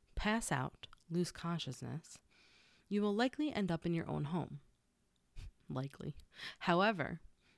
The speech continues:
be sure to carefully examine your surroundings once waking up.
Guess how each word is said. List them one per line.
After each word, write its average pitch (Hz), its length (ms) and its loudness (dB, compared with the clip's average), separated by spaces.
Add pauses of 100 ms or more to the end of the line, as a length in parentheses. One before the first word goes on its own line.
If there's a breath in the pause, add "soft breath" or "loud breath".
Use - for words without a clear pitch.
(120)
be 190 100 6
sure 240 240 2
to 254 100 2
carefully 233 500 0
examine 156 520 -2
your 160 160 -2
surroundings 147 720 -2
once 156 280 -2
waking 147 360 -2
up. - 260 -8